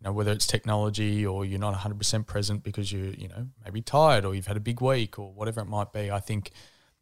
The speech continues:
you know, it's something that I'm continually trying to practice and be better at, is being present more. And, and I think really committing and engaging,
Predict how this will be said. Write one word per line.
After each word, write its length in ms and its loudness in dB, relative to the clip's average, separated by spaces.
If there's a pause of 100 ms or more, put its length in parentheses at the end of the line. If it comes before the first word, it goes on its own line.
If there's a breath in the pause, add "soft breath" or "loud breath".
(300)
you 80 -16
know, 160 -2 (180)
it's 140 -4
something 220 2
that 120 4
I'm 140 2
continually 460 0
trying 220 0
to 300 0
practice 380 0
and 60 0
be 80 0
better 240 0
at, 100 4
is 140 -2
being 180 0
present 340 -2
more. 440 0
And, 280 -2
and 120 -4
I 60 0
think 260 -6
really 240 -6
committing 400 0
and 80 0
engaging, 640 -2